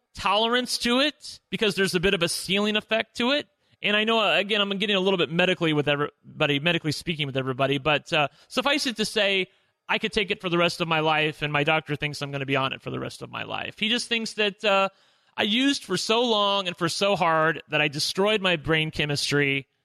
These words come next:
and I need this medicine in order to feel normal. And I, I, I sort of wish that you could have seen me when I was in addiction, because you would understand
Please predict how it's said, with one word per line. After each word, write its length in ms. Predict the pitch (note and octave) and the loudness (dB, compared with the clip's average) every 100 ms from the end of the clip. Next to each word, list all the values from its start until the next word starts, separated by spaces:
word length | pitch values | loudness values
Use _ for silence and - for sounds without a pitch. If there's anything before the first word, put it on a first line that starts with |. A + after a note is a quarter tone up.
| _ | _
and 540 | E3 E3 D#3+ D3+ D3 D3+ - _ | -2 2 2 0 -2 -10 -20 _
I 100 | D3+ | -2
need 240 | E3+ F#3 F3+ | 2 2 2
this 180 | G3 D#3+ | -2 2
medicine 420 | E3 F#3+ G#3+ G3 | 2 2 0 0
in 100 | F3+ | 0
order 220 | F#3+ G#3+ | 0 -2
to 140 | - | -4
feel 360 | F3+ G3 A3+ A3+ | -6 -2 0 2
normal. 540 | G#3 D#4+ F4 - - _ - | 2 2 0 -4 -6 _ -4
And 220 | G#3 F#3 _ _ _ _ - | -4 -4 _ _ _ _ -4
I, 220 | A3+ F3+ - _ _ _ _ _ - - | -2 -4 -14 _ _ _ _ _ -20 -4
I, 120 | A3+ | 0
I 260 | A#3 A3+ C4+ | 2 2 0
sort 240 | - G4+ A4+ | 0 0 0
of 60 | C#4+ | 0
wish 180 | C4 | 0
that 100 | A3 | 0
you 140 | F#3+ A3 | -2 -2
could 160 | A#3 | 0
have 100 | G3 | -2
seen 360 | - - G3 G3 | -4 -4 -2 -2
me 160 | D#3+ C3+ | -2 -4
when 120 | C#3 | -4
I 100 | C#3 | -4
was 140 | C3+ | -6
in 80 | C#3+ | -10
addiction, 480 | B2+ C#3 C#3+ - C3 | -8 -6 -4 -6 -8
because 360 | C3+ D#3+ D3 - | -8 -6 -6 -2
you 80 | D#3 | 0
would 100 | D#3 | 0
understand 760 | D3 C#3+ - D3+ C#3 B2+ B2 | 0 -4 -2 0 0 -4 -12